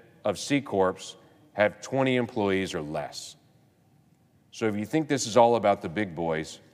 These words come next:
oh, just wait. Not only that, in their tax policy, they include new marriage penalties to disincentivize marriage in America. Or if you get married and file jointly, you're gonna pay more taxes.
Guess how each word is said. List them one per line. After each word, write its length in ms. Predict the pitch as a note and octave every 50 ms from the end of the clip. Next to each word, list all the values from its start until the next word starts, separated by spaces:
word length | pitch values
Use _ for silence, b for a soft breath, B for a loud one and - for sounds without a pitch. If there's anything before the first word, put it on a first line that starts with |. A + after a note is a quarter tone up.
| _ -
oh, 100 | A2+ A2
just 300 | G2 F#2+ A#2+ A2+ - -
wait. 380 | F2 F2 D#2+ C2+ - - - - _ _ _ _ _ _ _ _ _ _ _ _ _ _ _ b b b b b b
Not 140 | G2+ A#2 B2+
only 180 | B2+ B2 A#2
that, 240 | G#2+ B2 B2 B2+ B2+
in 100 | B2 A2
their 100 | G#2 G2
tax 320 | F#2 - B2+ A#2+ A#2 - -
policy, 480 | - G#2 F#2+ G2+ G#2 G2 - A2 G#2+
they 200 | F#2 G#2+ G2+ G2+
include 320 | F#2+ G2 - - C3 A#2 G#2+
new 160 | A2 A#2 A2+
marriage 480 | G#2+ G2+ G#2 A2 A2 G#2 F#2 D#2 -
penalties 640 | - F#2+ F2+ F2 D#2+ D#2 - D#2 C#2 B1+ - - - _ _ _ _ _ _ _ _ _ _ _ _
to 100 | - G#2
disincentivize 1300 | F2+ D#2+ D#2 A#2+ C3 B2+ - - G#2+ F#2 F2+ - - G2+ F#2+ F2+ F2 D2+ D#2+ D#2+ D#2 D2+ D2 - - - - - _ -
marriage 560 | F2 F2+ F2+ E2 D2 C#2+ C#2 - - - - _ -
in 100 | G2 F#2+
America. 440 | F2+ F2+ F2+ F2 D#2+ D#2 - E2+
Or 200 | E2 D#2+ F#2+ F#2+
if 120 | G2 F#2 -
you 100 | G2+ F#2
get 200 | E2+ A#2 F#2+ F2
married 500 | G2 A2 A#2 A2+ G#2+ G#2 F#2+ G2 F#2 - - - - - _ - _ _ _ _ _ -
and 160 | F#2+ F#2+ F#2
file 240 | - A#2 A2+ G#2 G2+
jointly, 580 | F#2 E2+ A2+ A#2+ A#2+ G2+ F2 F2+ F2+ F2+ F2+ - b b b b b
you're 140 | F2+ A2 A#2
gonna 180 | B2+ A#2 G2+
pay 240 | E2+ - A2 G#2 G2
more 320 | F#2 F2+ F#2 F#2+ G#2 G#2+ G#2
taxes. 640 | - F2 D#2+ D#2+ - - - C2 B1 - - -